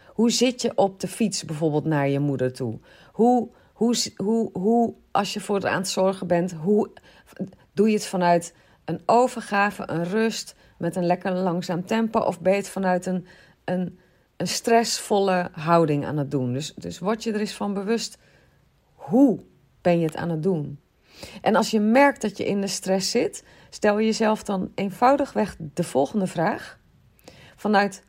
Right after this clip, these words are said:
welke behoefte ben ik nu het meest aan het stressen? Welke behoefte speelt er een rol onder deze stress? En dan ga je gewoon even langs behoefte controle, goedkeuring en erkenning,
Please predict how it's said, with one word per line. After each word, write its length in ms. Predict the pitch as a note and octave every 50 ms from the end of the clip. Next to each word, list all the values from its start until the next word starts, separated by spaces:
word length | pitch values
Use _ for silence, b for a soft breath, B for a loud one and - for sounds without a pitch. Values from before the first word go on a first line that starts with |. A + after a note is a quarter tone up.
| _ _ _
welke 400 | D#3 F3+ G3+ C4 D4 C#4+ - B3+
behoefte 880 | F3+ - F#3 E3+ - - - G#3+ C4 A#3 - - - G#3 A#3+ D4+ G4+ - _ _ _ _ _ _ _ _ _ _ _ _
ben 260 | - D3 G#3 G#3 A3 A#3
ik 120 | A3+ -
nu 160 | A3 G#3 G#3
het 140 | G3 F#3+ F#3+
meest 600 | G3 F#3+ F#3+ G3+ A#3+ C4+ C4+ - - - - - _ _ _ _ _ _ _ _ _ -
aan 120 | - F#3+ F#3
het 120 | E3+ E3+
stressen? 460 | - - - F#3+ G3 F#3 - - C3 B B B B B
Welke 280 | F#3 G#3 A3+ A3 G3+
behoefte 920 | F3 D3 F#3 E3 C#3+ C#3+ F#3 A3 B3+ B3 - - - F#3+ F#3+ A3 C#4 E4 - _ _ _ _ _ _ _ _ _ _
speelt 500 | - - - - - - B3 B3+ B3+ B3+
er 80 | A#3+ A3
een 200 | - G3 G3 F#3
rol 340 | F3+ F#3 G3 G#3+ A#3 C4+ D4 -
onder 300 | - - G#3 G3+ G3 F#3+
deze 320 | F3 F3 E3+ F3+ - F3+ F3
stress? 580 | - - - E3 C3 - - - - - - _ b b b b b b b b b b b b
En 120 | - F#3 F#3+
dan 140 | G3 G3 F#3
ga 140 | G3 G3
je 120 | G3 G3+ G3+
gewoon 200 | - A#3 A#3 A3+
even 280 | - A3 G#3+ - G3+
langs 400 | F#3+ G3+ G3+ G3+ G#3+ G3+ - - _ _ _
behoefte 340 | - F3 F#3 F3+ - F#3+ F#3
controle, 720 | - G3+ G3 F#3+ - G#3+ G3+ G3+ G3+ G3 G3 G3 G3 G3 b b b b
goedkeuring 560 | b - G3+ F#3+ G3 - F#3+ F#3 F3+ F3+ F3+
en 60 | F3
erkenning, 640 | F3 F3 F3 F3 F#3+ F#3 F#3+ F#3 F3+ F3 F3 F3 F3